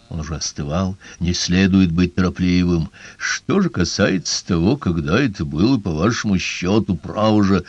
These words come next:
не знаю, у нас свой календарь. Могу лишь сказать, что это было после того,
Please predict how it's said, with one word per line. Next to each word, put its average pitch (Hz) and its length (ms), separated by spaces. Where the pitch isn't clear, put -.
не 85 160
знаю, 92 800
у 80 100
нас 87 220
свой 107 480
календарь. 120 720
Могу 170 480
лишь 226 380
сказать, 170 600
что 170 320
это 185 200
было 180 300
после 196 720
того, 156 680